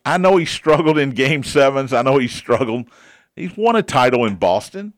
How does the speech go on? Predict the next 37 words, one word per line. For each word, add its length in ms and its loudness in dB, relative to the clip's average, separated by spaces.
He's 160 -8
a 200 -6
really 400 -2
good 260 0
coach, 320 -2
and 120 -8
Philadelphia 600 0
was 300 -4
in 220 -4
the, 280 -4
they 120 2
were 200 2
a 40 -2
game 300 -2
away 260 2
from 200 -6
getting 300 -2
to 80 2
the 80 -2
Eastern 320 -6
Conference 360 -6
Finals. 360 -14
They 80 -6
lost 440 0
their 160 0
last 340 0
two, 100 -12
you 220 -8
know, 240 -4
two 200 0
against 280 -6
Boston. 340 -8
Nick 220 -2
Nurse, 540 0
Budenholzer 640 2
in 80 -4
Milwaukee, 640 0